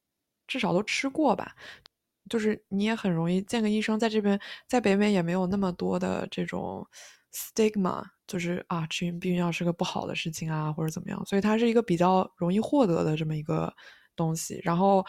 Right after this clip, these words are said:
知识也非常普及，就是如果你自己不了解，你问问身边的朋友，或者问问医生、问问护士，或者上网查一下，都是有大量的知识去，去支持的这样。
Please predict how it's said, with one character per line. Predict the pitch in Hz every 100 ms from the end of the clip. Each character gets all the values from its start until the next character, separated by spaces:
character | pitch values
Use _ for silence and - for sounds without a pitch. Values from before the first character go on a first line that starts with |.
| - -
知 | - 240
识 | -
也 | 202
非 | 165
常 | 190 214
普 | - 170 160
及， | - - - 170
就 | - 190
是 | 175
如 | 180
果 | 214
你 | 196
自 | 165
己 | 214
不 | 190
了 | 185 170
解， | 170
你 | 165
问 | 175
问 | 196
身 | 185
边 | 190 196
的 |
朋 | 180 160 170
友， | 170
或 | 170
者 | 175
问 | 175 185
问 | 175 175
医 |
生、 | 185 190 190
问 | 196
问 | 175 175
护 | - 214
士， | - 165 160 - - -
或 | -
者 | 180
上 | 170 233
网 | 190 165
查 | 156 170 165
一 |
下， | 180 196 180
都 | 202
是 | 208
有 | 180
大 | 160 196
量 | 196
的 | 190
知 | 180 226
识 | - 170
去， | - 165 170
去 | - 165
支 | 165
持 | 165 -
的 | -
这 | -
样。 | -